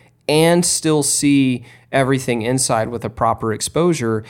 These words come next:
is to either raise the exposure in the room or lower the exposure of the windows. You can lower the, lower the exposure of the windows by gelling the windows, but that involves, uh, squeegee and gels, and it takes a long time to do, and it's kinda hard to get right.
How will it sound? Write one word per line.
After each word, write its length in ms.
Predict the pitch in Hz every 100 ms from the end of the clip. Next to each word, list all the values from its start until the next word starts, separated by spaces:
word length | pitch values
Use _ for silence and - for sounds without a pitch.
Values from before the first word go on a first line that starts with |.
| - -
is 180 | 139 139
to 120 | 143
either 380 | 131 135 127 120
raise 500 | 110 123 156 185 143
the 100 | 143
exposure 600 | 139 - 127 127 120 120
in 220 | 120 120
the 80 | 113
room 480 | 117 117 147 202 208 - _
or 320 | 143 139 131 123
lower 480 | 120 123 135 139
the 80 | 131
exposure 560 | 120 - - 117 113 117
of 60 |
the 80 | 110
windows. 460 | 113 131 110 101 -
You 80 | 127
can 140 | 131
lower 180 | 131 156
the, 100 | 160
lower 280 | 139 135 170
the 80 | 151
exposure 440 | 120 - 127 127
of 40 |
the 80 | 113
windows 360 | 117 131 123 113
by 160 | 120
gelling 500 | 113 - 120 131 143
the 80 | 123
windows, 480 | 113 113 110 160 180
but 160 | - -
that 180 | 127
involves, 580 | - 120 117 113 - -
uh, 160 | - 127
squeegee 680 | - - 180 151 147 143 135
and 200 | 117 113
gels, 480 | 135 139 131 120 - - - -
and 140 | 123
it 100 | 117
takes 240 | - 139 -
a 60 |
long 280 | 113 117 127
time 280 | 127 123 117
to 60 | 110
do, 400 | 113 110 107 107
and 300 | - 107 107
it's 460 | 95 - - - - _ _ - - - -
kinda 240 | - 147
hard 420 | 131 123 127 127
to 80 | 120
get 160 | 113 107
right. 460 | 110 107 123 -